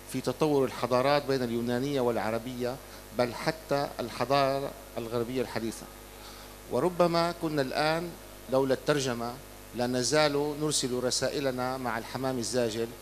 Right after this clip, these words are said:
ولربما كنا لا نزال نعبر عن تواصلنا الاجتماعي برسائل شفوية مباشرة يخنقها أحيانا خجلنا، الذي انقلب فجأة شجاعة عظيمة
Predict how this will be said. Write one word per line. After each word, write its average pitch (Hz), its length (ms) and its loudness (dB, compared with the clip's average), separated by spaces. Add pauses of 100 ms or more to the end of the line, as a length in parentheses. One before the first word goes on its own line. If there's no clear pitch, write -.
(360)
ولربما 127 680 2
كنا 135 180 0
لا 127 120 4
نزال 127 580 2 (320)
نعبر 123 460 2
عن 123 240 2
تواصلنا 123 580 0
الاجتماعي 120 680 -4 (480)
برسائل 120 640 2
شفوية 127 680 -2 (100)
مباشرة 120 680 0 (460)
يخنقها 120 680 -2
أحيانا 127 460 -2 (100)
خجلنا، 120 540 -2 (480)
الذي 120 320 -2
انقلب 127 480 2
فجأة 127 540 -2
شجاعة 120 520 0 (200)
عظيمة 120 500 -4